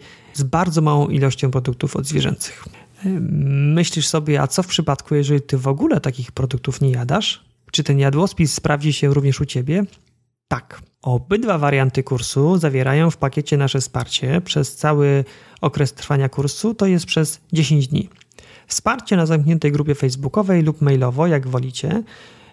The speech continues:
Jeżeli w ogóle nie jadasz produktów odzwierzęcych, to w ramach tego wsparcia dostosujemy ten jadłospis tak, aby sprawdził się również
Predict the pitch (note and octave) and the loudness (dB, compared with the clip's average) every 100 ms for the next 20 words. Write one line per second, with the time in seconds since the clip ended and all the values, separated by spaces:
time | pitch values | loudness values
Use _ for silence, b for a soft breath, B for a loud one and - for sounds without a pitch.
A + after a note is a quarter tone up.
0 | - D#3+ F#3 F#3 E3 D3+ - - D3 A#3+ | 0 2 4 4 2 -2 -8 -2 0 2
1 | F#3 C3+ C#3+ C#3+ C3+ C3+ D3 C3+ - C#3+ | 2 4 4 4 2 0 -2 -4 -4 -4
2 | D3 C3+ C#3 C3 C3 G#3+ G#3+ G3+ G3 F3+ | -2 0 0 2 0 -2 -2 2 4 2
3 | D#3+ D#3 C#3 - E3 - D3+ D3 - D3 | 2 0 -2 0 -2 0 0 0 -2 -6
4 | D3+ D#3+ D#3 D3+ D3+ C#3+ D3+ D#3+ - C3+ | 0 2 2 2 0 0 0 0 -2 -6
5 | - D4 - F#3 D#3 D3 D3 - D#4 A3+ | -2 -2 0 -2 0 0 -2 -4 -2 -2
6 | F3+ D3+ C#3+ C3+ C#3 B2+ | -2 -2 -2 -2 -4 -4